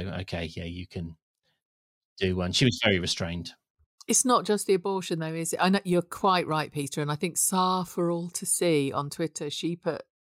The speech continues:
Speaker 2: something along those lines about,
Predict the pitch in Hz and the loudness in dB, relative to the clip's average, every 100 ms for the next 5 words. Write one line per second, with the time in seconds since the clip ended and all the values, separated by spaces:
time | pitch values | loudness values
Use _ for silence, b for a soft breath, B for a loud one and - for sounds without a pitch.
0 | - - 151 - 147 147 - 147 147 143 | -4 0 0 0 -4 -6 -2 0 0 0
1 | 143 143 151 151 143 139 135 139 139 135 | -4 -4 0 0 0 -2 -6 -2 0 0
2 | 143 | -2